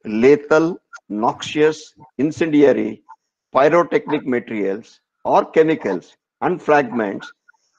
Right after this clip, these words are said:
designed to destroy, disfigure, uh, distract and harass. Now, this is a definition, uh, de-, definition given. There could be many other definitions or explanations of what is an I E D, this is given by the United Nations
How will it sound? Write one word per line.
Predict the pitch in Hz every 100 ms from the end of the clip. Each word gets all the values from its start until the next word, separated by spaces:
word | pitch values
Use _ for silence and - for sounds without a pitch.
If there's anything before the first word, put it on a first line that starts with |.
| -
designed | 123 123 160 170
to | -
destroy, | 123 127 - - 143 151
disfigure, | 117 95 139 - 131 120 127 135 - -
uh, | 117 -
distract | 196 127 - 131 127 127
and | 147
harass. | 117 113 101 85 - - _ _ -
Now, | 135
this | 196 160
is | 185
a |
definition, | 180 160 151 147 165 -
uh, | 123
de-, | 120 135 120
definition | 113 139 175 170 160 175 143
given. | 143 165 143
There | 123 139
could | 147 131
be |
many | 123 131 139
other | 123 120
definitions | 110 113 113 104 113 113 - 104
or | 104
explanations | - _ 123 120 120 123 117
of | 113
what | 104 110
is | 110
an | 104
I | 120
E | 165
D, | 131 113 113 _ _ _ -
this | 143
is | 165
given | 131 156 160 156
by | 143
the | 131
United | 135 139 - 147
Nations | 135 123 131 123 -